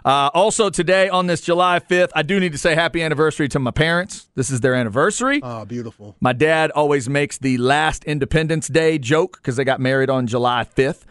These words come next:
Speaker 1: but they've been married fifty-five years today.
Speaker 2: Wow.
Speaker 1: Double nickel. And they actually still like one another.
Speaker 2: <laughs>
Speaker 1: It's crazy.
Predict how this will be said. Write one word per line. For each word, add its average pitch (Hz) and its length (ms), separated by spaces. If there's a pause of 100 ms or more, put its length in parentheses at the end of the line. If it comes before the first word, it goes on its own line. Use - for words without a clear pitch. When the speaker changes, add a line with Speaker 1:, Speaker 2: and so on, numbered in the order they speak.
Speaker 1:
but 131 100
they've 185 120
been 214 160
married 185 280
fifty-five 151 880
years 135 240
today. 107 400
Speaker 2:
Wow. - 680
Speaker 1:
Double 285 560 (100)
nickel. 202 680 (180)
And 180 160
they 175 180
actually 208 500
still 208 240
like 165 220
one 123 160
another. 95 380
Speaker 2:
<laughs> 127 80 (800)
Speaker 1:
It's 156 200
crazy. 170 580